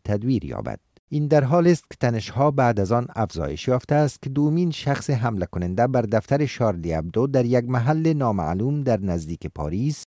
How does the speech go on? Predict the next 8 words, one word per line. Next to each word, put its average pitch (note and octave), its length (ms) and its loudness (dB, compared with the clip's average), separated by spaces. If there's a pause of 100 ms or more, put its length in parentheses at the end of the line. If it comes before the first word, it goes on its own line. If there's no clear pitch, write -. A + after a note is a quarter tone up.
(120)
به C#3 80 4
امید E3 340 4
آن D3+ 240 2
که D#3 80 2
مقبره‌اش A#2+ 560 0
به B2+ 80 0
زیارتگاه G2+ 680 0
مسلمانان F2+ 680 -4